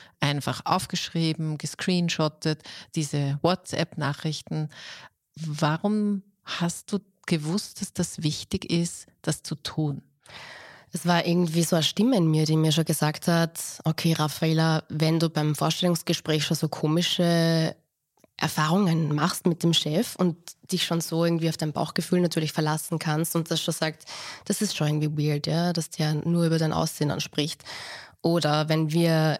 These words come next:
Speaker 2: in Redaktionssitzungen sind und er vor versammelter Mannschaft sagt, ja, du schaust eh aus wie,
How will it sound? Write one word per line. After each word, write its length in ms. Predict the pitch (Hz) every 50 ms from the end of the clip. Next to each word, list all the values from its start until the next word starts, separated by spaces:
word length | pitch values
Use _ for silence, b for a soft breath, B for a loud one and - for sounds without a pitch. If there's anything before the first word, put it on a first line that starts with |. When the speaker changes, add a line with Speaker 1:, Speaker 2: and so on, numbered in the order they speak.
| - _ -
Speaker 2:
in 380 | 156 160 160 156 151 147 143
Redaktionssitzungen 1300 | - - 160 160 160 151 - - - 156 160 165 165 - - 170 156 - - 165 160 151 147 147 151 147
sind 420 | - - - 165 160 156 156 156
und 160 | 156 151 -
er 100 | - 151
vor 120 | 151 165 151
versammelter 520 | 160 156 - 151 147 151 156 156 - 165
Mannschaft 540 | 160 156 151 151 151 - 165 156 - - -
sagt, 500 | - 160 151 151 143 - - - - - -
ja, 160 | - 160 160
du 180 | 156 165 156 151 -
schaust 400 | - - 165 156 160 - - -
eh 140 | 160 160 -
aus 420 | - 156 156 156 156 - - - _ -
wie, 420 | 156 151 175 170 165 165 165 156